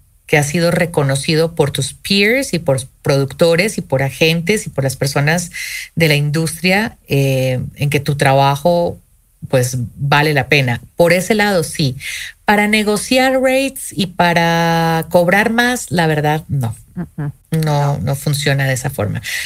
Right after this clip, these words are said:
Speaker 1: Lo que sí le da a este productor o a la persona que te esté buscando para un proyecto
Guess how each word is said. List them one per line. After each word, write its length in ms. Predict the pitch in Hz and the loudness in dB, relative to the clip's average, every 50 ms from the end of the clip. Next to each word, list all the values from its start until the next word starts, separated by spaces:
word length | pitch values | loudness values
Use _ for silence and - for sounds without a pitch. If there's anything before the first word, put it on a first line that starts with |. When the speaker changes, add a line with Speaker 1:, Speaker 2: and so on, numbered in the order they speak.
| - | -2
Speaker 1:
Lo 140 | - 185 175 | 0 0 2
que 120 | 175 180 180 | 2 0 0
sí 280 | 175 - 226 233 262 | 0 0 0 0 0
le 160 | 262 185 156 | 0 0 0
da 500 | 151 147 143 147 147 147 147 156 - - - | 2 2 2 2 2 2 0 -2 -4 -6 -6
a 240 | - - 143 139 135 | -2 0 2 2 2
este 220 | 135 135 - - | 2 0 -2 -2
productor 500 | - - 160 147 139 139 - - 139 139 | 0 0 2 2 0 0 0 0 2 2
o 40 | - | 2
a 40 | 156 | 0
la 100 | 139 131 | 0 0
persona 320 | - 127 117 - 135 139 | -2 -2 -2 0 -2 0
que 80 | 139 151 | 0 0
te 80 | 139 143 | -2 -2
esté 160 | - - 143 | -4 -2 -2
buscando 480 | 139 143 143 - - 151 143 147 151 | -2 -2 -2 0 0 0 2 0 -2
para 140 | 143 147 143 | 0 0 0
un 100 | 135 131 | 0 0
proyecto 580 | - 151 143 143 147 139 143 - - 170 190 | 0 0 0 2 0 0 0 0 0 0 0